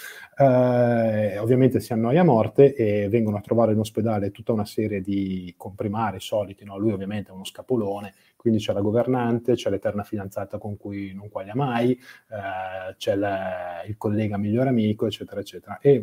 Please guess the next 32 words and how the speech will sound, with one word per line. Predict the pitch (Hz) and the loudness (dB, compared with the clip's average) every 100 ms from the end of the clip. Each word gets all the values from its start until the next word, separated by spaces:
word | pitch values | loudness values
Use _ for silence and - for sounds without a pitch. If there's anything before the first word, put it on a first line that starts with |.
| 98 101 98 104 | 0 -10 -14 0
uno | 143 135 | 4 6
di | 113 | 6
questi | 123 - | 4 2
personaggi, | 117 - 170 117 113 135 127 | -4 0 2 4 4 4 2
gli, | 117 120 113 107 | 2 4 4 2
siccome | 101 - 143 135 | -2 -4 -2 0
Grant | 110 120 101 - | 2 0 0 -2
ha, | 98 - 107 101 92 - 101 95 | -4 -6 -10 -12 -12 -16 -18 -18
eh, | - | -4
è | |
un | 135 | -2
appassionato | 123 - 110 - 117 113 - | 0 0 -2 -2 -2 -2 -6
di, | 98 101 | -6 -2
di | 98 | -2
facce, | - - - - | -4 -8 -8 -8
è | 107 | -2
un | 107 | 0
fisionomista, | 117 110 117 120 95 - 98 | 0 0 2 0 -2 -10 -18
no? | 95 | -10
Quindi | 110 98 | -10 -4
si | 113 | -2
vanta | 110 113 107 | -2 -2 -4
di | 101 | -6
riconoscere | 107 107 107 110 - | -6 -6 -8 -6 -6
i | 98 | -6
criminali, | 101 98 104 104 98 | -8 -8 -6 -6 -6
eh, | 95 _ - - - - - 107 101 98 - - | -10 _ -20 -20 -20 -20 -10 -6 -2 -2 -2 -2
o | 107 | 2
l'espress-, | 110 110 107 - - | 2 4 2 0 2
o | 127 120 | 6 8
la, | 113 104 101 | 6 4 2
la, | 101 95 95 | -2 -4 -8